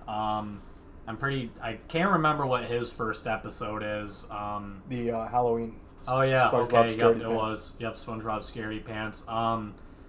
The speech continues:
Speaker 1: the episode I remember him most for is when he, uh, he gets kicked off his ship 'cause apparently his ship, like, it either blows up or it gets, like,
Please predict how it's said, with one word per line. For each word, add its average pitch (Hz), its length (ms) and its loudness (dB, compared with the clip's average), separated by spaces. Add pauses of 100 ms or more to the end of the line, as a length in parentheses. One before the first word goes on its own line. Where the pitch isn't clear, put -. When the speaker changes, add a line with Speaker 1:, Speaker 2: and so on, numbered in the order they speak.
Speaker 1:
the 131 100 -4
episode 135 380 0
I 117 140 8
remember 110 480 2
him 107 100 -4
most 107 340 -4
for 107 380 -2
is 104 200 -8
when 107 320 -2
he, 107 340 -4
uh, 98 360 -4 (1000)
he 117 100 -4
gets 120 300 -2
kicked 127 320 -4
off 113 180 6
his 107 140 -4
ship 110 320 -4
'cause 110 160 -8
apparently 107 640 -2
his 101 400 -10
ship, - 380 -6 (160)
like, 101 220 -6 (100)
it 117 80 -8
either 110 220 -2
blows 107 500 -6
up 101 240 -4
or 104 120 -4
it 104 180 -8
gets, 107 280 -10
like, 101 340 -8